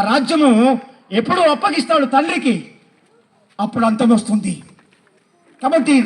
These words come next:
రాజ్యాన్ని, స్థాపించబడే రాజ్యాన్ని పరిపాలన చేస్తున్నాడు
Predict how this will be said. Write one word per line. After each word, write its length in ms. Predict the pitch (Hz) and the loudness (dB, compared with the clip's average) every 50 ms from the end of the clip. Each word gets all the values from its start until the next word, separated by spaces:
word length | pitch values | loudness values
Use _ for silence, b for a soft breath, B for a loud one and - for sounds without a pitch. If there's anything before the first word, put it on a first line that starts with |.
| 196 | 2
రాజ్యాన్ని, 600 | 214 254 254 214 - 302 311 330 330 330 330 294 247 247 262 - - - _ _ - - | 0 0 0 0 0 0 0 0 -2 -2 0 2 2 2 0 0 -6 -16 _ _ -20 -10
స్థాపించబడే 560 | - 233 269 233 320 311 - 294 294 285 277 240 | -4 -2 -2 0 -2 -2 -2 -2 -2 0 0 2
రాజ్యాన్ని 540 | 240 247 254 220 302 311 320 320 311 311 277 254 254 - - - _ - | 0 0 0 0 -2 -2 -2 0 0 0 -2 -2 -4 -6 -12 -16 _ -4
పరిపాలన 460 | 214 226 262 - 269 302 311 330 330 311 208 294 | -4 -2 -2 0 0 0 2 0 0 0 -2 -2
చేస్తున్నాడు 560 | 320 320 320 - 349 320 294 247 214 180 | -2 -2 -4 -2 -2 0 0 0 0 -4